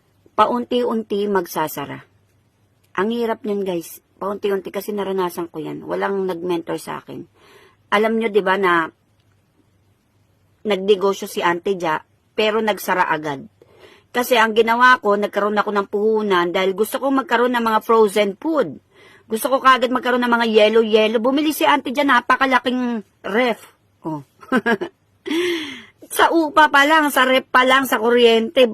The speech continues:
wala na, bagsak na si Auntie Ja. Hindi na alam ang ginawa,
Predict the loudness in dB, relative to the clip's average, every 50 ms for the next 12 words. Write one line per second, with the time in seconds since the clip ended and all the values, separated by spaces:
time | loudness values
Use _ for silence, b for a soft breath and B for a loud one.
0 | -2 2 2 4 6 6 6 6 4 4 0 0 2 0 0 0 0 -2 -2 -2
1 | -2 -4 -4 -4 0 0 0 0 0 -2 -4 -4 -2 -2 0 0 0 0 -2 -2
2 | -2 -2 -2 0 0 0 2 2 2 2 0 0 2 2 2 2 4 2 2 2
3 | 2 0